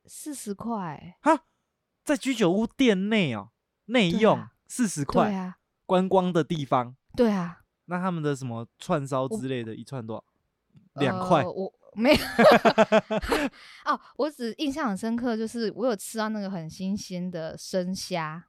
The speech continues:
Speaker 2: 嗯。
Speaker 1: 就类似牡丹虾那一种，但可能没有牡丹虾那么肥，再瘦一点。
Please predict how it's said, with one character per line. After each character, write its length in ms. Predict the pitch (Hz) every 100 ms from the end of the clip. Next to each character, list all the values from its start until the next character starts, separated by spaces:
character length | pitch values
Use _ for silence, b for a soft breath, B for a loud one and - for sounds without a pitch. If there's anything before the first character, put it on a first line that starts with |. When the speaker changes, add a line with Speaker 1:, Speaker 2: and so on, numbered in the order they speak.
| _
Speaker 2:
嗯。 260 | 147 127 107 _
Speaker 1:
就 120 | - 262
类 140 | 269
似 120 | 262
牡 200 | 233 170
丹 240 | 185 180 190
虾 220 | 180 160
那 160 | 156 151
一 40 |
种， 180 | - -
但 100 | 277
可 80 | 302
能 120 | 190
没 80 | 190
有 120 | 196
牡 160 | 202 165
丹 220 | 185 190
虾 160 | 190 175
那 120 | 180
么 120 | 151 -
肥， 460 | - - 139 120 170 _
再 120 | - 214
瘦 280 | - 202
一 60 | 175
点。 180 | -